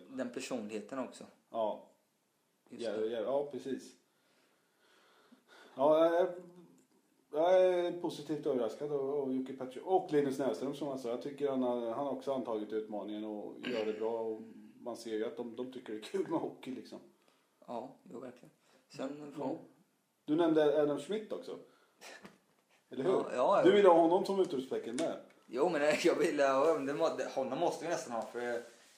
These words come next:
Speaker 1: fan, var, vart kom han ifrån? Ho-,
Speaker 2: Ja.
Speaker 1: Holy Cross.
Speaker 2: Ja, College of Holy Cross. Han li-, han lirade några matcher i A L också.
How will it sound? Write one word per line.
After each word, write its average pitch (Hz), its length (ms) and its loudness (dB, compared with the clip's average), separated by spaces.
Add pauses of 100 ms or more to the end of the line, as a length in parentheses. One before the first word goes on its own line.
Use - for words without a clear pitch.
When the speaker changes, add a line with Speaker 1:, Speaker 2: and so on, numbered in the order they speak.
(440)
Speaker 1:
fan, 123 360 -2
var, 117 120 -8
vart 127 200 -10
kom 117 100 -10
han 139 240 -6
ifrån? - 220 -12 (520)
Ho-, 151 220 0
Speaker 2:
Ja. 139 240 2
Speaker 1:
Holy 131 300 -2
Cross. - 460 -6 (200)
Speaker 2:
Ja, 147 200 2
College 156 420 0
of 147 80 0
Holy 127 280 -4
Cross. - 500 -8 (460)
Han 143 160 -2
li-, 160 180 2
han 143 120 4
lirade 143 300 2
några 156 140 2
matcher 139 260 -4
i 110 80 2
A 107 200 -2
L 127 160 -6
också. - 260 -14